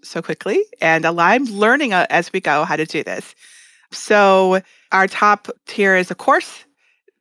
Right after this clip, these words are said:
that is how to actually design your own cut files, your own S V G cut files. But that's not really part of our funnel at this point. It's not evergreen.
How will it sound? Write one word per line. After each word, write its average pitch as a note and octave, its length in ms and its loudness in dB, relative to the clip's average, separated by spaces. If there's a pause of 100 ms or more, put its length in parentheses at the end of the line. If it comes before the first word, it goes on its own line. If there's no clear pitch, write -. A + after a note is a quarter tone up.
that E3+ 320 -2
is - 140 -6
how G3 300 0
to - 260 -4
actually F#3+ 360 -4
design E3+ 360 -2
your E3+ 260 -2
own G3 340 2
cut - 240 -4
files, D#3 560 -4
your F#3 160 -6
own F3 200 -4
S - 200 -6
V E3+ 100 -10
G - 160 -10
cut - 220 -8
files. - 460 -6 (480)
But G#3 520 0
that's A3+ 320 -4
not B3 160 2
really A#3+ 160 2
part A3+ 200 -2
of G#3 60 0
our G3+ 120 0
funnel F3+ 320 -2
at - 80 -8
this - 160 -6
point. - 220 -4
It's - 160 -8
not F3+ 180 0
evergreen. - 560 -4